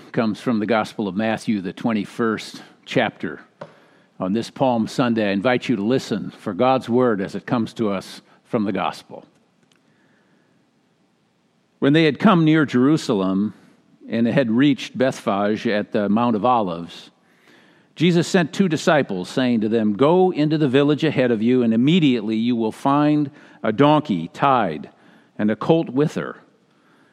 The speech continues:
Untie them and bring them to me. If anyone says anything to you, say this, 'The Lord needs them'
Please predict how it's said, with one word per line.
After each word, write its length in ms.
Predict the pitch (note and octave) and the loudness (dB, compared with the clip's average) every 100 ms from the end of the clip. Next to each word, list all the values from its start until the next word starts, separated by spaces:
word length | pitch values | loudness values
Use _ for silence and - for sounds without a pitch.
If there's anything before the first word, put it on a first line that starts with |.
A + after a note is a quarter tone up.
| _ _ _ - | _ _ _ -6
Untie 480 | B2+ F#3 - E3+ C3 | 0 0 4 2 4
them 200 | A#2 A#2+ | 2 0
and 120 | A2+ | 0
bring 200 | A#2+ C#3 | 2 2
them 180 | C3 B2 | 2 0
to 80 | B2 | 0
me. 340 | E3 A2 - - _ _ _ _ _ _ _ _ _ _ _ | 0 0 -4 -16 _ _ _ _ _ _ _ _ _ _ _
If 100 | A#2 | 0
anyone 340 | F3 F#3+ E3+ B2+ | 4 6 4 2
says 320 | - G3+ E3+ | 2 2 4
anything 460 | D3 A#2+ C3 A#2+ G#2 | 4 2 2 0 2
to 100 | A#2 | 2
you, 240 | A2+ B2 | 2 0
say 240 | - D#3+ | 0 0
this, 480 | D3+ E3+ G2 - - - _ _ _ - | 2 2 0 -6 -18 -20 _ _ _ -6
'The 80 | B2 | 0
Lord 340 | C3+ F3+ D#3 | 2 2 2
needs 360 | F#3 F#3 B2+ - | 2 2 0 -6
them' 200 | D#2+ | -10